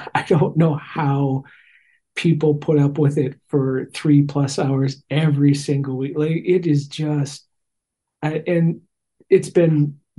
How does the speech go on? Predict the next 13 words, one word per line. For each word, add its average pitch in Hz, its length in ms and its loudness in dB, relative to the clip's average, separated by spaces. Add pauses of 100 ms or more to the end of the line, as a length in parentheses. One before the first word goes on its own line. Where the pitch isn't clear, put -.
(140)
good 180 500 -4 (580)
for - 100 -6
the 147 80 4
most 139 320 0
part. 143 180 -2
It's 143 120 -2
been 143 240 -2
fun. 143 380 -6
It's 143 120 -4
been 143 200 2
enjoyable. 135 760 -2 (360)
It's 180 200 -2
just, - 440 -4